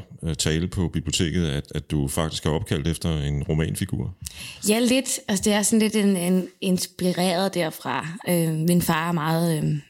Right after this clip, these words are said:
Speaker 2: min far er journalist, men også meget, meget glad for romaner og litteratur og poesi. Og har altid været rigtig glad for Herman Bang. Og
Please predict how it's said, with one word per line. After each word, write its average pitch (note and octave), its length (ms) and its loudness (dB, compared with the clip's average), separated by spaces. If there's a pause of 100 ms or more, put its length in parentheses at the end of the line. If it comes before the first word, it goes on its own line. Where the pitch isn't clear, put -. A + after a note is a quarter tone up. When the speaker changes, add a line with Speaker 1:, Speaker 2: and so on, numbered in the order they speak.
(280)
Speaker 2:
min D#3 100 2
far E3 120 2
er E3 140 0
journalist, F#3 480 2
men D#3+ 120 4
også - 320 2
meget, D#3+ 220 0
meget D#3+ 220 2
glad D#3 200 -4
for E3+ 140 -6
romaner C#3 580 0
og C#3+ 120 -2
litteratur D3 600 -2
og - 180 -4
poesi. - 440 -2 (1160)
Og C#3+ 300 2
har C#3 120 0
altid D#3+ 400 0
været D#3 200 0
rigtig D#3 260 -2
glad D3+ 160 0
for D#3 120 -2
Herman D#3 340 2
Bang. - 260 -6 (240)
Og D#3 200 2